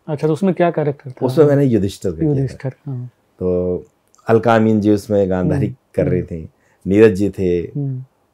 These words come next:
Speaker 2: ब-, मतलब, सभी बड़े-बड़े जो रेडियो के दिग्गज थे, वो सब
Speaker 1: हम्म।
Speaker 2: लोग थे उसमें। एक माइक लगा हुआ था।
Speaker 1: हाँ, वही
Speaker 2: और
Speaker 1: एक
Speaker 2: <laughs> स्टूडियो था।
Speaker 1: हाँ, excitement वही है
Speaker 2: हाँ,
Speaker 1: जानना।
Speaker 2: एक माइक
Speaker 1: हम्म।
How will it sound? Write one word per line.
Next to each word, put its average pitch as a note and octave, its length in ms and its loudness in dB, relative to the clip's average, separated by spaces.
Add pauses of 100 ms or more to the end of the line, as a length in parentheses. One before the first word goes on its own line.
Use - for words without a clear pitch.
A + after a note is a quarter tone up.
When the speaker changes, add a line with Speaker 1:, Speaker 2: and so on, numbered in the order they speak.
(120)
Speaker 2:
ब-, C3+ 260 4
मतलब, E3 200 4
सभी D3+ 320 4
बड़े-बड़े A2 440 6
जो G2 360 0
रेडियो F#2+ 380 0
के F#2 100 -2
दिग्गज F#2 460 0
थे, D#2 100 -8
वो D#2 120 -14
सब D2+ 140 -12
Speaker 1:
हम्म। C#2 100 -8
Speaker 2:
लोग - 220 -14
थे C2+ 40 -12
उसमें। - 220 -20 (600)
एक F#2+ 200 -4
माइक F#2+ 220 -6
लगा G#2 180 -4
हुआ A#2 160 -8
था। B2+ 120 -16 (100)
Speaker 1:
हाँ, C3+ 360 -6 (400)
वही E3+ 220 2
Speaker 2:
और F3+ 60 4
Speaker 1:
एक D#3+ 160 -2 (120)
Speaker 2:
<laughs> B2+ 200 -10
स्टूडियो B2 380 2
था। D#3 60 -4
Speaker 1:
हाँ, D3 200 -6
excitement F3 560 -2
वही D#3+ 180 2
है D#3 80 4
Speaker 2:
हाँ, C3+ 160 -2
Speaker 1:
जानना। B2+ 260 -8
Speaker 2:
एक B2+ 220 2
माइक A2+ 380 0 (400)
Speaker 1:
हम्म। C3+ 240 -6